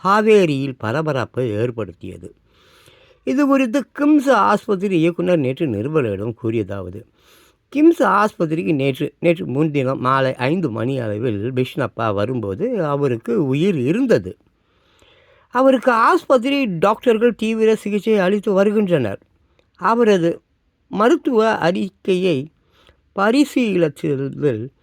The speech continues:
டிஸ்சார்ஜ் தகவல்கள் தவறாக இருப்பதுடன் சில விதிமுறைகள் மீறப்பட்டு உள்ளன. தற்போது அவர் தீவிர கண்காணிப்பில் அனுமதிக்கப்பட்டுள்ளார்." இவ்வாறு அவர் கூறினார். கிராமத்தில் பேனர் வைத்தனர்.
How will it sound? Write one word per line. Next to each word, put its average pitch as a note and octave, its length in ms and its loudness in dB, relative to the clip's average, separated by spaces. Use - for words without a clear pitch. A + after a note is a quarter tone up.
டிஸ்சார்ஜ் B3+ 560 0
தகவல்கள் E3+ 640 2
தவறாக E3 540 -2
இருப்பதுடன் C#3 920 -2
சில E3+ 240 2
விதிமுறைகள் D#3 800 0
மீறப்பட்டு D3 640 -2
உள்ளன. G2+ 420 -8
தற்போது E3+ 500 2
அவர் D#3 220 0
தீவிர E3 420 0
கண்காணிப்பில் D3 960 -2
அனுமதிக்கப்பட்டுள்ளார்." A2 1000 -6
இவ்வாறு C3 340 -2
அவர் G2+ 200 -6
கூறினார். G2 580 -8
கிராமத்தில் G#3 540 -4
பேனர் F3+ 420 2
வைத்தனர். A2 520 -6